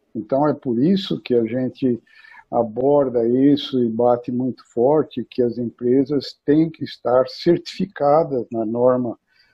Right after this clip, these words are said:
de segurança, né? E o que que é um sistema de gestão de segurança empresarial?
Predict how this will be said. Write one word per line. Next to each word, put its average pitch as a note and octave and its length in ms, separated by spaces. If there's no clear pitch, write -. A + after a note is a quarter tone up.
de A2+ 160
segurança, G#2+ 840
né? G2 180
E G3+ 300
o F#3+ 100
que B3+ 200
que A3 180
é G#3+ 80
um G#3 140
sistema G#3+ 680
de C#3+ 140
gestão E3+ 640
de D#3 140
segurança C3+ 640
empresarial? A#2 880